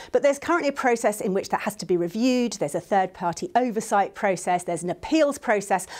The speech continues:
And while all of that is going on, the tech firm doesn't have to act. It doesn't have to do anything. And this update wants to get rid of all of that. So from the moment you are served the notice, the tech firm, I should say, is served this notice saying we need to disable the security, it has to do it straight away.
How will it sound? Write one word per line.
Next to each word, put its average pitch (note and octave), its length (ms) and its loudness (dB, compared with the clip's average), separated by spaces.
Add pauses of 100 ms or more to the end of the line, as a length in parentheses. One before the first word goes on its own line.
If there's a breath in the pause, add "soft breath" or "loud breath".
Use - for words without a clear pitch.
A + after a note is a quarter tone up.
(120)
And A3 120 4
while D4 220 4
all E4 220 6
of A3 100 -2
that A#3 240 0
is G#3 80 -12
going G#3+ 320 2
on, D#3+ 140 0
the D#3+ 80 -4
tech - 240 -4
firm A#3+ 180 0
doesn't G3 280 -2
have - 160 -8
to - 140 -4
act. F3 220 -2
It - 40 -18
doesn't - 180 -10
have - 140 -8
to G3+ 80 -6
do G#3+ 160 2
anything. E3+ 380 -4 (460 loud breath)
And A3 340 0
this F4 360 2
update F#3+ 500 0
wants G#3 220 0
to - 80 -8
get - 160 2
rid A#3 100 4
of F3+ 80 -6
all E3 140 -2
of D#3 80 -4
that. D#3 160 0
So G#3 120 2
from G#3 200 2
the G#3+ 80 6
moment B3+ 580 4
you G#3+ 160 4
are F#3+ 80 4
served F#3+ 320 -2
the F#3 60 0
notice, A3 320 2
the F3+ 80 -8
tech - 240 -4
firm, D#3+ 360 -6
I E3+ 60 -2
should E3+ 200 -8
say, E3 200 -4
is D#3+ 80 -6
served G#3 300 2
this F3+ 160 -6
notice F#3 400 -2
saying E3+ 220 -4
we E3+ 100 -2
need E3+ 140 -2
to - 80 -14
disable E3 320 -2
the D3+ 60 -10
security, E3+ 360 -4
it - 60 -6
has - 180 -4
to - 120 -8
do G3+ 140 2
it C4+ 140 0
straight F3+ 520 -2
away. E3 300 0